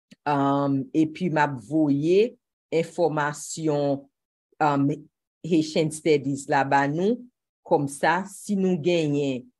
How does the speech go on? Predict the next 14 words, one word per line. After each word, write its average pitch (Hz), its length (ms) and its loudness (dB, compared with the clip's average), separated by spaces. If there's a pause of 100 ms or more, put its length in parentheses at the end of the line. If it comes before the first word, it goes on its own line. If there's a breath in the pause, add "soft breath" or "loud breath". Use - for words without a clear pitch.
(120)
enfòmasyon 147 800 0
nou 135 120 0
ta 131 240 -2
vle 156 320 0
ban 160 240 -2
mwen, 160 380 -2 (520)
pou 180 140 -2
m 160 80 -4
ka 139 400 2
disemine 143 800 -2
l 131 80 -2
bay 143 240 0
lòt 139 320 2
moun, 214 400 0